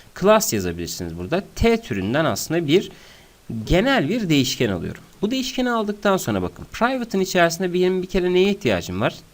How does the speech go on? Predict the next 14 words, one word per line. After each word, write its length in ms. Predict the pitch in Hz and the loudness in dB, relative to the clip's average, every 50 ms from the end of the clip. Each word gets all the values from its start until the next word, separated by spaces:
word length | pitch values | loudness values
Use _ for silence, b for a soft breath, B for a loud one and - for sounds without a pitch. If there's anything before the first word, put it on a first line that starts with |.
| _ | _
T'nin 460 | - - 175 170 170 196 247 262 233 | 0 2 4 4 4 2 2 2 0
bakın 280 | 156 123 - - 131 180 | 0 -2 -2 -2 -2 -2
yıldız 520 | 160 117 110 120 127 127 151 190 - - | 0 0 2 0 0 0 -2 -6 -8 -6
türünden 460 | - 151 135 113 107 120 127 120 120 139 | -4 -2 -2 0 0 0 0 0 0 -2
bir 160 | 202 220 - - | -2 -4 -2 -2
M 180 | 135 143 143 135 | 0 0 0 -2
P'ye 440 | 135 - 143 139 131 117 95 - - - - | -4 -2 0 2 4 4 2 2 -4 -10 -14
ihtiyacım 600 | 104 95 - - 98 90 87 85 - 87 78 78 | -14 -14 -10 -8 -8 -8 -6 -8 -10 -14 -16 -16
var. 160 | - - - - - - B B B B B B B B B B B B - | -18 -20 -20 -20 -16 -16 B B B B B B B B B B B B -4
Burada 180 | - 180 208 240 | 0 2 4 4
ne 80 | 262 277 | 4 4
yapacağım? 420 | 269 220 147 117 107 101 104 117 | 4 2 2 2 2 2 2 2
Ben 240 | 147 202 240 208 - - | 2 2 0 -4 -8 -10
tü-, 100 | - - | -12 -12